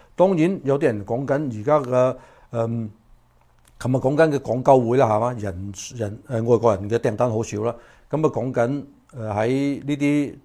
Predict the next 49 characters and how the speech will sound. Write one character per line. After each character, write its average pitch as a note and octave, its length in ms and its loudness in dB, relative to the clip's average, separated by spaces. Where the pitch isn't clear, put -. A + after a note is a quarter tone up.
貨 A#2 200 -2
櫃 A2 160 0
碼 G#2+ 160 0
頭 F#2 120 -8
入 G2 60 -8
邊， C3 260 -4
空 C#3+ 320 2
箱 C#3 180 2
咪 A#2+ 100 0
堆 C3+ 180 0
積 C3+ 160 -2
如 D#2 60 -16
山 A#2+ 260 -2
啦， A#2+ 80 -6
咪 A#2 120 -4
又 G#2 120 -4
噉 G#2 140 -10
嘅 A2+ 100 -4
道 G2+ 160 -4
理 G2 140 -8
嚟 F#2 60 -12
嘅 F#2 180 -10
嘛。 G#2+ 160 -8
OK， F#3+ 260 8
噉 D3 180 4
啊， B2+ 100 4
講 A#2+ 100 4
完 A#2+ 200 0
呢 C#3 100 2
個 B2+ 100 2
啦， C3+ 100 6
就， B2+ 120 2
呃， G#2+ 600 -4
今 C#3 120 4
日 B2 40 -4
嘅 A#2+ 160 -2
節 A#2+ 100 -6
目 A2+ 140 -4
亦 G#2+ 80 -4
都 C3 100 -4
差 C3 120 4
唔 G2+ 80 -2
多 A#2+ 100 2
啦， A#2 100 2
好 G#2+ 160 -6
多 B2 200 2
謝 A#2 100 0
大 A2 100 -2
家。 C3 200 4